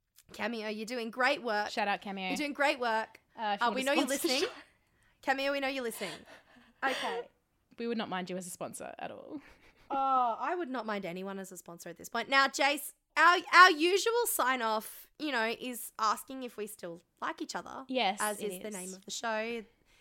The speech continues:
Speaker 1: It's kind of the point of the show. We tell
Speaker 2: Mm-hmm.
Speaker 1: fucked up things that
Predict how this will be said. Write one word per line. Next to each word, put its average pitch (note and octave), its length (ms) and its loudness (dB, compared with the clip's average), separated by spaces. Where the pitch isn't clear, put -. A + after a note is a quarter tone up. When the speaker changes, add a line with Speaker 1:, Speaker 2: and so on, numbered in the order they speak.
Speaker 1:
It's - 120 -16
kind D4 180 2
of D4+ 60 -6
the D#4 80 -4
point C#4 340 -2
of A#3+ 160 -8
the B3 80 -4
show. A3 560 -2
We B3 180 -8
tell C4 360 0
Speaker 2:
Mm-hmm. B3 140 0
Speaker 1:
fucked - 340 -6
up - 140 -8
things G#3+ 220 -10
that F#3+ 180 -14